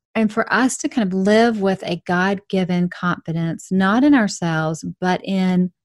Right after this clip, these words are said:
God who works in us and through us, we have to realize that confidence isn't something that we're born with. I mean, very often we feel like confidence looks like,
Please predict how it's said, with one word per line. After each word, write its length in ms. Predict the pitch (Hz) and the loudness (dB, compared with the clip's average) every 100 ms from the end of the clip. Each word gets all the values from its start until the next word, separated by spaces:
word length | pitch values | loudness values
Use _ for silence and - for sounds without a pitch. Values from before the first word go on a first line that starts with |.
| _ | _
God 320 | 196 190 190 | 0 2 0
who 400 | 170 185 180 170 | 0 2 2 0
works 440 | - 180 180 - - | -4 -2 -2 -4 -8
in 140 | 185 185 | -4 -2
us 220 | 180 175 | -2 -4
and 120 | 170 | -8
through 300 | - 277 285 | -4 -2 2
us, 320 | 170 165 - - _ _ _ _ _ _ _ _ _ | 2 0 -6 -16 _ _ _ _ _ _ _ _ _
we 360 | 190 202 247 226 | -2 2 2 0
have 420 | - 233 262 - | -2 0 0 -2
to 140 | 247 | -2
realize 560 | 220 196 190 185 180 175 | 0 2 2 2 0 -2
that 160 | - - | -8 -8
confidence 640 | - 214 226 220 208 - | -6 -4 -2 -2 -2 -4
isn't 340 | - 202 202 196 | -4 -4 -4 -4
something 340 | 190 185 185 | -4 -2 -2
that 120 | 175 | -2
we're 120 | 175 180 | -4 0
born 320 | 254 285 185 | 4 4 4
with. 120 | - - | -2 -4
I 40 | |
mean, 200 | 196 196 | -2 -2
very 260 | 185 269 277 | 0 0 2
often 360 | 220 233 226 196 | 0 -2 0 0
we 100 | 196 | 0
feel 240 | - 220 | 0 0
like 320 | 208 185 - _ _ _ _ _ _ | 2 0 -2 _ _ _ _ _ _
confidence 680 | - 220 - - 190 190 - 208 - - | -4 0 0 2 0 0 -6 -14 -16 -4
looks 380 | 196 190 - | -4 -4 -6
like, 460 | 185 185 175 175 - | 0 2 2 0 -4